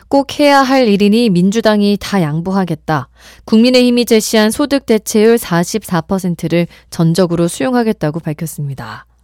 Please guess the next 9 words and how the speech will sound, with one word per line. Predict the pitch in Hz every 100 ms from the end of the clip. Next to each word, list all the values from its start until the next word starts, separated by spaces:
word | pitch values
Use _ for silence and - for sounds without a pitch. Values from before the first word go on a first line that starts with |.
| _ _ - - - _
그러면서 | 214 214 214 220
대통령과 | 202 202 233 220 214 214
국민의힘에 | - 208 214 214 202 202
호소한다며 | 240 233 208 180 151 165 147 143 -
이번 | 190 220 220
주말에라도 | - 185 202 196 190 170 180 180 175
여야가 | 147 160 175 180
만나 | 156 151 156
합의하고 | 196 190 180 151 156 160